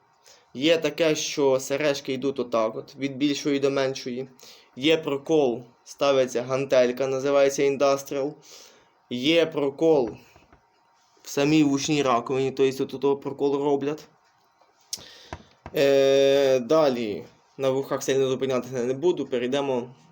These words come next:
далі до носа. На носі можуть бути переносиця, може бути колечко в носі і може бути септум.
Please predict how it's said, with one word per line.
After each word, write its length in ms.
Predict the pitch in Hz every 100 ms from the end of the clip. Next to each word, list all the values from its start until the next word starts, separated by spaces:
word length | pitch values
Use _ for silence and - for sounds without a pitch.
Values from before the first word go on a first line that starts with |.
| _
далі 460 | - 117 135 131 127
до 160 | 123
носа. 440 | 127 131 110 - 78 _ _ _ _ -
На 180 | 123 143
носі 340 | 151 127 -
можуть 340 | 113 110 117
бути 320 | 101 110 110 - - - _ -
переносиця, 920 | 143 139 135 127 123 123 - 139 147 _ _ _ _ _ _ _ _ - - - _ -
може 460 | 135 151 147 135
бути 1080 | 127 139 143 139 127 123 123 120 117 110 123 127 - _ _ _ _
колечко 760 | - 135 123 117 - - 139 160 - _ _ _ _
в 100 | 120
носі 440 | 147 151 156 165 160 - - - _ _
і 360 | 139 151 175 170
може 380 | 151 160 156 160
бути 400 | 143 160 160 147
септум. 520 | - 165 160 110